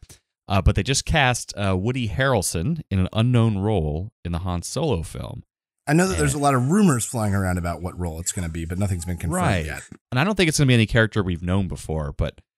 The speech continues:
Speaker 1: I think, uh, I listened to Nerdist News, and they have a good theory that it's somebody who will be a mentor-like figure and kind of teach him that swagger that he v-, develops later on. 'Cause I could see Woody Harrelson being kind of Han Solo-esque, you know, 'cause he's, he could be good, good at that.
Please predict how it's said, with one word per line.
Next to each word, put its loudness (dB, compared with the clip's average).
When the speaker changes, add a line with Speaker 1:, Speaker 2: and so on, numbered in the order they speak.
Speaker 1:
I 2
think, -4
uh, -8
I 0
listened 0
to 6
Nerdist 2
News, 2
and -2
they 0
have 0
a -4
good -6
theory 0
that 0
it's -2
somebody 2
who 0
will 0
be 0
a 0
mentor-like -2
figure -4
and -6
kind 0
of -6
teach -4
him -4
that -8
swagger 0
that -6
he -8
v-, -14
develops -6
later -6
on. -6
'Cause -12
I -2
could -6
see 2
Woody 0
Harrelson -2
being -4
kind -6
of -6
Han -6
Solo-esque, -4
you -10
know, -8
'cause -4
he's, -4
he -10
could -12
be -2
good, -6
good -6
at -10
that. -10